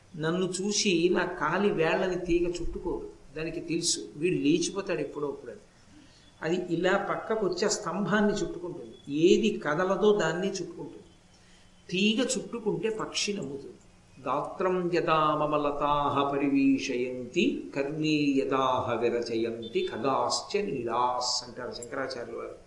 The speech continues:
ఈ తీగలు అల్లుకుంటే పక్షులు నమ్ముతాయి, నమ్మి పుల్లలు తెచ్చి చివిల్లో పెడతాయి. అసలు ఎంత ధ్యానమునందున్న వాడికైనా చెవిలో పుల్ల పెడితే ఉలిక్కి పడతాడు. ఆ చెవి నిండా పుల్లలు పెట్టి గూళ్ళు పెట్టుకుంటాయి.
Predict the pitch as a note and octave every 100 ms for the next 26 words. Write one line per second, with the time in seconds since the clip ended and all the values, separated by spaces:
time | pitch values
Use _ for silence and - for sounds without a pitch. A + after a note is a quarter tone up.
0 | - - - - - - - - - -
1 | F3 F3+ - G3 G#3 - G#3 F3+ G#3+ -
2 | A3 G#3+ A#3 - - - A#3 G#2+ D3+ E3
3 | F3 D#3+ - - - D3+ D3+ F3 A3 G#3
4 | - G#3 A#3+ A#3+ G#3+ F#3 F#3 A3+ - G3
5 | G3 G3 D#3+ C3+ - - - - - -
6 | - - - - G3+ E3+ G3 F3 B2+ C#3
7 | E3+ G3 G3 - G3 C#3 - A#2 C3+ E3
8 | F#3+ G3 G3 F#3+ F#3 F3+ F#3 F3+ E3+ E3+
9 | E3 F#3+ F#3 - E3 G#3 A3+ - F3+ F#3+
10 | A3 F#3 E3+ E3+ G#3 F#3+ F3 - G#3 E3+
11 | - C#3 - - - - - - - -
12 | F3 E3+ - A#3 A#3 A#3 A3+ A3+ A3+ A3+
13 | F#3+ G3+ A#3+ A#3+ G3+ - F3 F#3+ B3 A#3
14 | F#3 - D3+ B2+ -